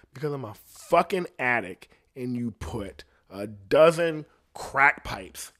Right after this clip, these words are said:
in my fucking face. What'd you expect me to do?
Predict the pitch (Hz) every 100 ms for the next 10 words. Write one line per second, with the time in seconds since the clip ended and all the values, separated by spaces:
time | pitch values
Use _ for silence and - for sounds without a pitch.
0 | - 139 143 110 - - 151 151 143 127
1 | - 131 151 - - _ _ _ _ -
2 | 143 214 180 185 151 - 175 202 185 185
3 | 170 135 135 208 139